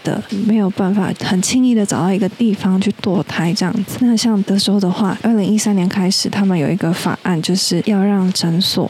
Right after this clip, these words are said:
就是那种堕胎诊所的设备提升到是跟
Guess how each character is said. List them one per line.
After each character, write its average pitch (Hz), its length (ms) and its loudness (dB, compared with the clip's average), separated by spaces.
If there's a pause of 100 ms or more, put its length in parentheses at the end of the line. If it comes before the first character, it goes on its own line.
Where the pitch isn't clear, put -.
就 214 100 -2
是 202 100 2
那 185 100 2
种 170 180 0
堕 202 160 0
胎 196 140 2
诊 180 260 0
所 165 300 0
的 180 120 0
设 185 300 0 (100)
备 160 260 -2
提 - 200 -6
升 185 260 2
到 190 240 0
是 190 240 -2
跟 190 220 0